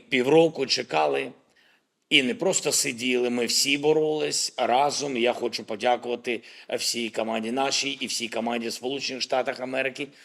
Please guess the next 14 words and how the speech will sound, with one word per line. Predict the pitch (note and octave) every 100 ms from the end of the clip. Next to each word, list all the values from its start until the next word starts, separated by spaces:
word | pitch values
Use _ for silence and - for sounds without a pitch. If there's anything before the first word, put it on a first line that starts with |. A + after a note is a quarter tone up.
| - -
які | B2+ A#2 C#3 C#3
робили | D3+ D#3 D3 B2
все, | A2+ - C#3+ C3
щоб | B2 - C3+ A#2+ B2 - - - - -
ми | B2 B2 C3
отримали | D3 B2+ A#2+ B2+ B2+ B2+ A#2+ - _
позитивне | E3 C#3 C#3+ - D#3 C3 B2 A#2 - - _
рішення. | A#2 A#2 G#2 - - _ _ _ _ _ _ _ _ _ _ _ _
Сьогодні | - - D#3 B2+ E3 E3 D#3+
воно | C#3 C3+ B2+
нам | B2+ B2 A#2+ - _
стовідсотково | - - - C#3+ C#3 C3+ C#3+ - D3+ C3+ B2+
дуже | B2 B2+ A#2
сильно | G#2+ A2+ G2+ G2+